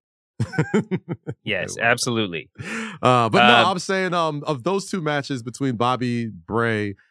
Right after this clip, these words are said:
Speaker 1: uh, Brock and Omos, I mean, I think just off the strength of Bray, I'm just more interested in seeing where he's gonna take that, right? Like, I just kinda feel like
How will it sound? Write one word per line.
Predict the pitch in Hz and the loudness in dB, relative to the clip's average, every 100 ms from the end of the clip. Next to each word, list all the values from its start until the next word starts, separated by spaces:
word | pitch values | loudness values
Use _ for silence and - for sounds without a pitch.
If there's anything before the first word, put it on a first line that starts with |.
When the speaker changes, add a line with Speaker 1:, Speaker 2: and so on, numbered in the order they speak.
| _ - | _ -6
Speaker 1:
uh, | 110 107 104 95 | -2 0 0 -4
Brock | 85 107 113 107 120 | -2 0 2 0 -2
and | 107 101 | -2 -2
Omos, | 85 113 104 98 95 - | -4 -2 -2 -2 -4 -6
I | 131 | -4
mean, | 139 131 | -2 0
I | 147 | -4
think | 180 226 151 | -2 -2 0
just | 175 135 - _ _ _ _ - | -2 -2 -8 _ _ _ _ -2
off | 143 - | -2 0
the | 131 | -4
strength | 123 143 127 | 0 0 0
of | 135 98 | -2 -2
Bray, | 101 120 127 98 98 | 0 2 2 0 -4
I'm | 110 | -4
just | 117 120 | -4 -2
more | 117 | -2
interested | 107 117 120 107 | -2 -2 -2 -2
in | 107 | -2
seeing | 98 117 104 | 0 -2 0
where | 104 | 0
he's | 107 95 | 0 -2
gonna | 104 | -2
take | 95 113 101 | -2 -2 -2
that, | 90 85 - | -4 -6 -4
right? | 92 107 101 | -2 -2 -4
Like, | 98 98 95 | -6 -6 -6
I | |
just | 101 110 | -6 -2
kinda | - 101 | 0 -2
feel | - 113 | 0 -2
like | 110 104 98 | 0 -2 -4